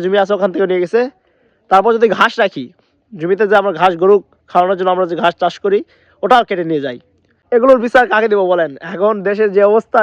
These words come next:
এই অবস্থাতে কারো কাছে যে বলাও দুর্দশা। তো এখন মানুষ যদি মানবিকভাবে যে দাগ ভাবে, কারণ দেখুন আমরা হচ্ছে দিনরাত পরিশ্রম করে আমরা এই ফসলগুলো তৈরি করি। শুধু আমার এলাকায় না,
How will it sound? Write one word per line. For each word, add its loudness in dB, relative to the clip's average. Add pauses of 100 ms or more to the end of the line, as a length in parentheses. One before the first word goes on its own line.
এই 0 (120)
অবস্থাতে -4
কারো 4
কাছে -2
যে -2
বলাও 4 (720)
দুর্দশা। 2 (840)
তো -4 (180)
এখন -6 (100)
মানুষ -2 (140)
যদি 0
মানবিকভাবে 0
যে 0 (120)
দাগ 4 (580)
ভাবে, 0 (540)
কারণ -2
দেখুন -2 (100)
আমরা 0
হচ্ছে -2 (640)
দিনরাত 4
পরিশ্রম 2
করে 4
আমরা 0
এই 0
ফসলগুলো -4
তৈরি 4
করি। -4 (520)
শুধু 2
আমার 4 (120)
এলাকায় 0
না, 0